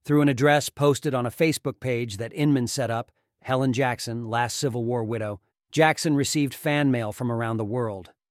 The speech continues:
A member of the Sons of Union Veterans of the Civil War sent her a card each Christmas. In twenty nineteen, Jackson sat down with a local historian for a lengthy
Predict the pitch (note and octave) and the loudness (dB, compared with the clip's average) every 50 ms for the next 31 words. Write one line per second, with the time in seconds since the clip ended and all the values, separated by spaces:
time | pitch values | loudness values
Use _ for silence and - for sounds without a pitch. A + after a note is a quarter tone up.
0 | _ _ - C3+ C3 C3+ D3+ D#3 D#3+ C#3+ C#3+ C3 A#2 B2+ A#2 - D#3+ D3 D3 D3 | _ _ -2 2 4 4 4 6 4 4 2 0 0 -2 -2 0 2 2 2 2
1 | B2 B2+ A2 A2+ B2+ C#3+ D3 D3 C#3 C3 B2 A2 C3+ C3+ C3 B2+ B2 A#2 G#2+ A2+ | 2 0 -2 0 2 2 4 4 4 2 2 2 0 0 0 0 -2 -2 -4 -4
2 | G2+ A2+ - - - D#3+ C3+ C3+ A#2+ A2+ A#2 A#2 A#2 A2+ G#2+ - - D#3 C#3 A#2 | -6 -6 -4 0 0 0 2 0 0 -2 -2 -2 -2 -2 -4 -2 -2 0 0 0
3 | B2+ A2+ G#2+ - - C#3+ C3+ B2+ A#2 A2+ A#2 A2+ - - - - C3+ A#2 - G2+ | -2 -4 -4 -6 -2 -2 0 0 0 -2 -4 -4 -6 -6 -4 -4 -4 -4 -6 -10
4 | E2+ - - - - _ _ _ _ _ _ _ - C#3 C3+ B2+ - F3 F#3 F3+ | -14 -14 -14 -16 -16 _ _ _ _ _ _ _ -2 0 0 2 4 4 4 4
5 | F3 E3 D#3+ D#3 D3+ B2+ - D3 C#3 A#2 A2 G#2+ G#2 F#2+ _ _ _ _ _ - | 6 6 4 4 2 2 0 0 0 0 -2 -4 -6 -8 _ _ _ _ _ -4
6 | A#2 D3+ D#3+ E3+ - - F3 D#3+ C3+ - E3+ C#3+ - A2 D3 C#3 C3 C3 C3 B2+ | 0 2 2 2 2 0 0 0 0 0 0 0 0 0 0 0 0 0 0 0
7 | A2 C3+ C3 C3+ D3 C#3 - D3 A#2 C3+ B2+ - - D#3+ C#3+ C#3 C3+ B2+ B2 B2 | -2 0 2 2 2 2 2 0 -2 -2 -2 -2 0 0 2 2 2 2 0 -2
8 | A#2 - C3+ C3 B2+ C3 C3+ D3 D#3 D#3 - - D#3 C3+ C3+ | -2 -2 0 0 0 2 2 2 2 2 0 0 0 0 0